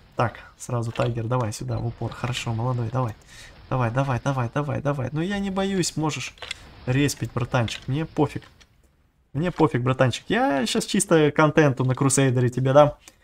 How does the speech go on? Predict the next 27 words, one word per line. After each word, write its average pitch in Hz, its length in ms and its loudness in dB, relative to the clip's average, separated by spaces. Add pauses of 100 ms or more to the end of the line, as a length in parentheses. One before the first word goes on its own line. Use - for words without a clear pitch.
(140)
Он 180 140 6
может 170 280 8
уже 165 200 10
ожидать 143 400 8
первую 139 260 8
сосулю, 156 380 4
потому 131 260 0
что - 160 -2
падает 131 540 6
на 131 100 2
центре 131 300 2
овердрайв. 135 480 2 (1040)
Щас 127 180 0
чел - 220 2
будет 123 180 0
в - 60 -10
шоке, 135 260 0
если 113 180 -2
попаду 120 360 -2
сразу. 117 320 -4 (1200)
Или 127 140 -2
не 123 140 -2
рисковать, 120 420 -2
лучше 117 180 -4
на 123 100 0
упорчик 123 420 -2
кидать. 120 280 -4